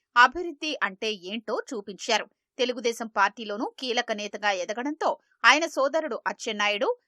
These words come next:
కుమారుడు రామ్మోహన్ నాయుడు సైతం ప్రజలకు చేరువయ్యారు. ఎర్రన్నాయుడు అకాల మరణంతో రాజకీయ రంగ ప్రవేశం చేసిన రామ్మోహన్ నాయుడు తొలిసారే పార్లమెంటులో అడుగుపెట్టినా, జిల్లా సమస్యలపై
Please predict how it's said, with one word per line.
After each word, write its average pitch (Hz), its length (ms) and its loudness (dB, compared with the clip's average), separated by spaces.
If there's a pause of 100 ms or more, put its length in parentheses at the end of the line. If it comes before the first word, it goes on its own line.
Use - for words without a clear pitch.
(160)
కుమారుడు 330 400 2
రామ్మోహన్ 262 640 2
నాయుడు 214 240 0
సైతం 208 360 -4 (100)
ప్రజలకు 254 420 -4 (100)
చేరువయ్యారు. 196 500 -4 (340)
ఎర్రన్నాయుడు 226 680 2
అకాల 214 340 2
మరణంతో 196 640 0
రాజకీయ 233 540 4
రంగ 214 180 -2
ప్రవేశం 208 460 -4 (100)
చేసిన 202 240 -4
రామ్మోహన్ 240 540 0
నాయుడు 330 360 0 (320)
తొలిసారే 294 520 4 (120)
పార్లమెంటులో 262 720 2
అడుగుపెట్టినా, 220 760 0 (280)
జిల్లా 277 280 4
సమస్యలపై 214 680 -4